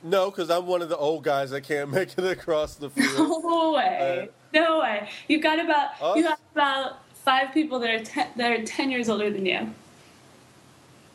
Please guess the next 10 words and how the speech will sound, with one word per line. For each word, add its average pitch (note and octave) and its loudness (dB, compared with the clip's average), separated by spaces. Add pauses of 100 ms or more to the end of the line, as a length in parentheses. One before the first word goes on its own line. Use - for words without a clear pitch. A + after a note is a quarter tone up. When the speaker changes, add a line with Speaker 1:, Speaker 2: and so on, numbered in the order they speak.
(680)
Speaker 1:
Yeah, D3+ 0
but C3 -6
I'm D3 -2
in, D3 -6
I'm, C3+ -4
like, C3+ -4
in C3 -8
the A#2+ -4
worst A#2+ -4
shape. C3+ -8